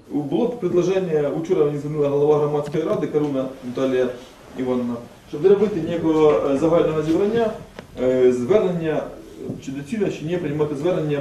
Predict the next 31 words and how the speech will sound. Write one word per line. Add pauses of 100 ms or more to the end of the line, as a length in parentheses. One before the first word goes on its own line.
про, (420)
е, (260)
наше
від
Трасянця,
від
людей,
від
голів
вуличних
комітетів,
звернення
до
уряду. (1080)
І
те,
що
сьогодні
відбувається
з
електроенергією,
з
газом, (340)
ну,
на
моє
переконання,
це,
це
чиста
спекуляція.